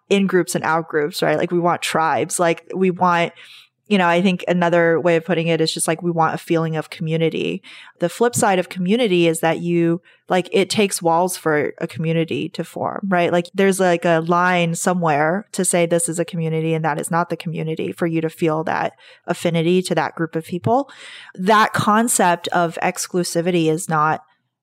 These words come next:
negative and not bad, what I think is negative and, and problematic, and something that I think the N F T space in general, like, everyone should be thinking about, obviously, like, myself included, is, like, how is that line drawn?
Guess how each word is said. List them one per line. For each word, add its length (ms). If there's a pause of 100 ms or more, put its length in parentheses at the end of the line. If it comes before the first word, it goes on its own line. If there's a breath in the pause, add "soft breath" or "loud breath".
negative 520
and 100
not 240
bad, 420 (500 loud breath)
what 140
I 100
think 460
is 280
negative 540
and, 260
and 160
problematic, 760
and 180
something 380
that 100
I 140
think 200
the 120
N 80
F 100
T 140
space 320
in 160
general, 460
like, 200
everyone 460
should 160
be 100
thinking 320
about, 320
obviously, 720
like, 180
myself 340
included, 600 (500 loud breath)
is, 300
like, 240
how 260
is 80
that 180
line 220
drawn? 560